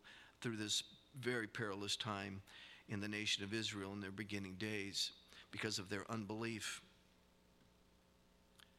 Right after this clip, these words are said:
We see, um, a pastor of many years, born into a drunkard's home,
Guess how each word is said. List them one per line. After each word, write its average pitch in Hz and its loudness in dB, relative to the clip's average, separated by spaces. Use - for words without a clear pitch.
We 117 2
see, 123 6
um, 113 2
a 104 2
pastor 113 2
of 101 -2
many 117 2
years, 110 0
born 120 2
into 110 0
a 104 -2
drunkard's 110 -2
home, 120 0